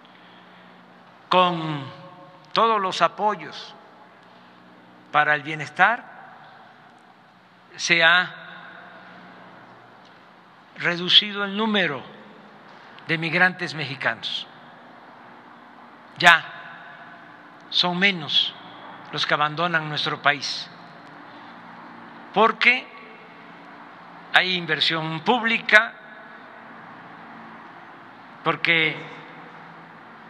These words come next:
de treinta y cinco millones de familias que somos, treinta millones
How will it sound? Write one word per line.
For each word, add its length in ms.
de 120
treinta 400
y 100
cinco 520
millones 480
de 80
familias 1040
que 100
somos, 580
treinta 420
millones 840